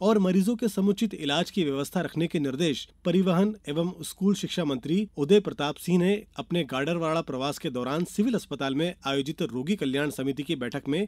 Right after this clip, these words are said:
पिछले दिनों दिए। बैठक में एजेंडावार विस्तृत चर्चा की गई और विभिन्न प्रस्तावों की स्वीकृति प्रदान की गई।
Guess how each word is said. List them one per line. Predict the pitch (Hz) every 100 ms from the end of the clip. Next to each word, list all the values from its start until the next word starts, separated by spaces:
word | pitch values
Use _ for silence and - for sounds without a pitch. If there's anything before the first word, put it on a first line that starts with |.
| -
पिछले | 202 - 196
दिनों | 143 131
दिए। | 151 113 101 _ -
बैठक | 131 165 208 214
में | 220 214
एजेंडावार | 143 151 156 139 151
विस्तृत | 131 123 160 127
चर्चा | 147 123 110
की | 170 170
गई | 151 214 - - -
और | 147 185
विभिन्न | 165 170 220
प्रस्तावों | 156 - 151 165
की | 185 202
स्वीकृति | 196 156 156 147
प्रदान | 175 123 131
की | 120 120
गई। | 113 104